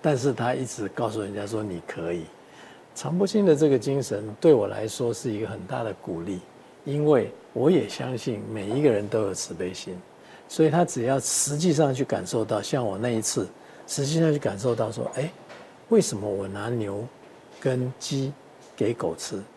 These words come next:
那如果反过来我要不要？那个想法一有，我就不吃了。所以不吃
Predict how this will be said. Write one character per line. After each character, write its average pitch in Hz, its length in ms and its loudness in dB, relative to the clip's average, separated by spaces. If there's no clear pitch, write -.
那 143 160 -2
如 127 180 2
果 143 160 4
反 104 240 -4
过 131 160 4
来 104 120 2
我 95 120 -4
要 104 160 0
不 101 120 -4
要？ 92 120 -2
那 220 200 8
个 156 120 6
想 127 320 -2
法 110 140 2
一 135 200 2
有， 85 200 -2
我 110 140 -2
就 120 100 0
不 127 120 -4
吃 - 200 -6
了。 101 160 -4
所 139 180 0
以 131 60 2
不 160 200 2
吃 156 380 0